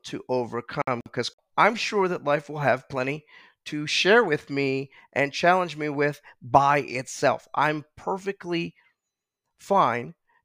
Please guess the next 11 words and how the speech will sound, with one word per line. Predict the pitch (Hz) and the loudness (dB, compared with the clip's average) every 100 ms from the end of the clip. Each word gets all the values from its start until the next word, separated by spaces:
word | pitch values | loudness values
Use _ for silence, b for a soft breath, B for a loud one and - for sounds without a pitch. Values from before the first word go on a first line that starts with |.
| _ | _
to | - | -12
do | 143 143 180 175 | -10 -10 -8 0
those | 165 160 165 170 - _ _ | 2 2 0 -6 -14 _ _
unsolicited | 185 214 - 185 165 240 - 156 127 185 _ _ _ _ _ | 4 4 -2 -8 -2 -2 -2 -2 -2 -4 _ _ _ _ _
challenges | - 180 175 151 123 143 - | 4 4 4 -2 -6 -8 -6
without | 175 165 156 - | -2 4 4 4
soliciting | - 165 160 214 - 170 151 160 - B _ | -8 -10 0 0 0 -2 -2 -4 -12 B _
other | 160 156 160 | -4 -4 -6
challenges | - 165 156 147 135 131 117 117 - _ _ _ _ _ _ | 2 2 2 -2 -6 -8 -8 -12 -20 _ _ _ _ _ _
for | _ - 143 | _ -6 -4
myself. | 131 127 120 - 131 110 _ | -2 -2 -4 -4 -6 -6 _